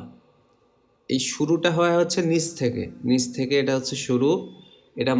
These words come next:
মাঝ, আর এই উপরের জায়গাটা হচ্ছে শেষ। আমাদের হিসাবে এটা হচ্ছে শুরু। এই যে দু-, গলার এইখানে যে হাড় আছে, এই হাড়ের সামনে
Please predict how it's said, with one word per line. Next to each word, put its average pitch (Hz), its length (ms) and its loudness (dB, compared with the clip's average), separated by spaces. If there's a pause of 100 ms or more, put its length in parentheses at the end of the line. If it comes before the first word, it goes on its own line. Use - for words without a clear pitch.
মাঝ, 156 240 4 (140)
আর 127 140 -2
এই 123 100 2 (100)
উপরের 175 380 2
জায়গাটা 151 340 2
হচ্ছে 143 220 -2
শেষ। 127 360 0 (260)
আমাদের 123 340 2
হিসাবে 135 440 0 (560)
এটা 135 240 2
হচ্ছে 160 240 0
শুরু। 131 300 2 (160)
এই 123 100 0
যে 123 60 6
দু-, 120 300 0
গলার 127 340 2
এইখানে 135 380 0
যে 131 100 2
হাড় 127 240 2
আছে, 135 280 -2
এই 135 80 0
হাড়ের 120 320 0
সামনে 113 240 -2